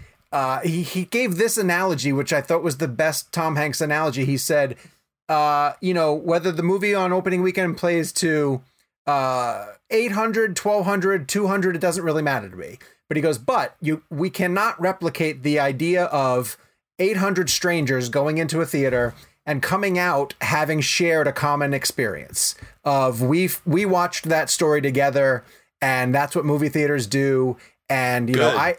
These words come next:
Speaker 1: I hate that, um, we're not gonna get a chance to do that. Then he said, "But, um, in this time of uncertainty, uh, Apple really threw us a lifeline and, and is giving us a chance to get this movie in front of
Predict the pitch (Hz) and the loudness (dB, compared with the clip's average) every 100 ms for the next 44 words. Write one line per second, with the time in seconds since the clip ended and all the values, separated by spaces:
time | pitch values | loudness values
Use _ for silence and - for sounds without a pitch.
0 | 147 165 180 147 170 165 - 147 143 139 | 0 2 2 2 0 0 0 2 2 0
1 | - 135 131 123 139 143 139 143 139 135 | 0 0 0 0 0 0 0 0 0 0
2 | 143 117 131 131 117 - - - - 156 | 0 0 0 0 0 -2 -10 -14 -4 0
3 | 247 220 190 190 160 196 320 233 - _ | 2 0 2 2 2 0 2 0 -4 _
4 | _ - 147 147 143 147 - _ _ 185 | _ -2 2 2 0 -4 -10 _ _ -2
5 | 175 190 - - 175 160 151 147 175 127 | 2 2 0 0 0 2 0 2 0 -2
6 | 127 160 202 _ - - - 127 120 - | -4 -4 -6 _ -18 -16 -4 0 0 0
7 | 143 147 175 165 151 147 156 143 151 160 | -2 0 0 0 0 2 2 0 0 0
8 | 170 185 123 123 120 120 180 - 127 127 | 0 0 0 0 0 0 -4 -4 -2 0
9 | 127 139 139 135 117 151 170 151 180 156 | -2 -2 0 0 0 0 0 -2 -2 0
10 | 131 131 147 139 139 175 160 139 131 151 | 0 -2 -2 -2 -2 -2 0 0 0 0
11 | 143 135 139 131 151 156 | -2 -2 -2 -2 -2 -4